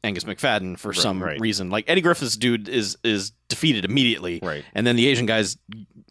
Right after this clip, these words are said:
Speaker 1: gone too. And yeah, so it's, for, like, plot reasons, it has to happen that way, but it doesn't make sense because then it's like, why bring in this guy who has no effect on anything whatsoever?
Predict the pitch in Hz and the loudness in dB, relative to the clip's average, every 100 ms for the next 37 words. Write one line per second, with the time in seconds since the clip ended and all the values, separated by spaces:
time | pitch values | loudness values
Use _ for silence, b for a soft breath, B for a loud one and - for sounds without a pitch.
0 | 151 113 123 104 160 139 110 - B B | -4 2 2 4 6 6 6 0 B B
1 | B - 113 113 113 104 104 - _ _ | B -2 0 2 2 0 -2 -8 _ _
2 | _ _ _ _ 160 143 110 92 147 127 | _ _ _ _ -2 2 4 4 4 6
3 | 120 - 135 - - - B B B B | 6 4 2 0 -2 -8 B B B B
4 | B B B B B B _ - 175 151 | B B B B B B _ 2 4 4
5 | 156 _ _ _ - - 196 - 156 139 | 2 _ _ _ -6 4 4 4 4 6
6 | 135 123 123 - 139 123 143 - 131 131 | 6 2 0 0 2 4 2 2 2 2
7 | 131 120 113 131 113 110 143 139 120 - | 2 2 4 4 2 2 2 2 2 4
8 | 190 143 - - 110 120 120 120 139 127 | 4 4 2 -2 2 2 2 0 2 0
9 | - 107 127 139 139 135 151 135 113 113 | 2 2 2 2 2 2 2 2 2 2
10 | 110 113 107 110 131 120 123 - 110 113 | 2 2 2 2 2 2 0 0 0 2
11 | 110 113 110 - 131 170 110 | 0 -2 -2 2 4 6 4